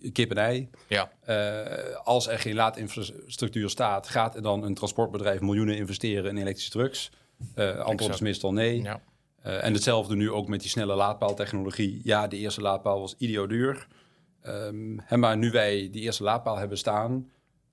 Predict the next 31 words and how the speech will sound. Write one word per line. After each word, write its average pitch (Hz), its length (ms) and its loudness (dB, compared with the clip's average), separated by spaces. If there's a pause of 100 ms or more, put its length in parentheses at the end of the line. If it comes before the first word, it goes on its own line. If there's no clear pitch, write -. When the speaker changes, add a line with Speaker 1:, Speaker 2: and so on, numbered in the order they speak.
(120)
Speaker 1:
horen 120 360 6
wij 113 140 6
al 107 120 2
van 107 120 0
zoveel 120 300 2
meer 110 220 -2
bedrijven 107 340 0
die 104 100 -6
zeggen: 101 340 -2
"Hey, 120 120 4
ik 123 160 0
wil 120 120 2
eigenlijk 120 160 4
wel 110 120 -4
een 101 60 -4 (140)
vrachtwagen 127 680 -2 (220)
die 127 180 2
ook 120 100 0
zo 123 100 -4
snel 117 220 -2
kan 113 140 0
laden." 123 400 4
Speaker 2:
Ja. 117 220 -2 (340)
Speaker 1:
Ehm, 104 280 -2
hè, 117 120 2
en 104 140 0
daarmee 101 500 2
breken 110 340 0
wij 101 160 0
die 101 100 -4
hele 101 400 -2